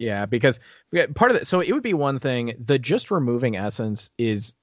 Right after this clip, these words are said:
not as big of a deal as you would think. You can kinda play around that to a degree. Um, 'cause there's sort of, there's sort of, like, two cadences you can do your cultists in. There's, there's, like, putting out Essence ahead of time or putting out Essence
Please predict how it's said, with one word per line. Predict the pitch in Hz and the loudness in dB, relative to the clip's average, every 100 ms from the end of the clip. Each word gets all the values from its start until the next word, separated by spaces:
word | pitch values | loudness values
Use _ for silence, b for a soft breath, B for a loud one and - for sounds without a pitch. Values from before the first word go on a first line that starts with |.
| _ _ _ - | _ _ _ -6
not | 120 127 156 | 0 4 4
as | 156 | 4
big | - 123 | 2 2
of | 107 | 2
a | |
deal | 107 104 | 2 2
as | 110 | 0
you | |
would | 95 | -6
think. | - 95 98 | -4 -4 -4
You | 104 | -4
can | 110 | -4
kinda | - 156 151 | -2 0 0
play | - 101 | 0 4
around | 104 107 110 | 6 6 4
that | 117 | 2
to | - 120 | 2 2
a | |
degree. | 113 117 117 120 117 _ _ _ _ _ | 4 6 4 4 -2 _ _ _ _ _
Um, | 113 107 101 98 - | 4 6 6 2 4
'cause | 143 | 6
there's | 131 | 6
sort | - 180 | 6 6
of, | 156 107 | 6 2
there's | 135 131 | -6 0
sort | 190 170 | 2 4
of, | 123 | 2
like, | 101 - | 0 -4
two | - - 123 120 | -6 0 2 2
cadences | 113 - 113 104 104 104 98 107 | 0 0 2 2 0 0 0 -2
you | 101 | -4
can | - 95 92 98 - _ _ _ _ - | -2 -2 0 -2 -6 _ _ _ _ 0
do | 107 | 4
your | 98 - | 4 4
cultists | 110 101 120 - 127 | 4 4 2 0 2
in. | 117 120 | 4 4
There's, | 107 98 98 - - | 2 0 -2 -14 -10
there's, | - 95 - | -4 -4 -2
like, | 85 80 - _ _ _ _ _ _ _ - | -4 -6 -12 _ _ _ _ _ _ _ 0
putting | 139 123 | 4 6
out | 117 113 | 6 6
Essence | 107 120 107 | 6 2 -4
ahead | - - 113 | -4 -2 0
of | 113 | 0
time | 131 117 113 117 | 2 4 4 2
or | 98 101 | 0 -2
putting | - 101 95 | -2 -2 0
out | 98 | 0
Essence | 92 101 92 - | 0 -2 -4 -8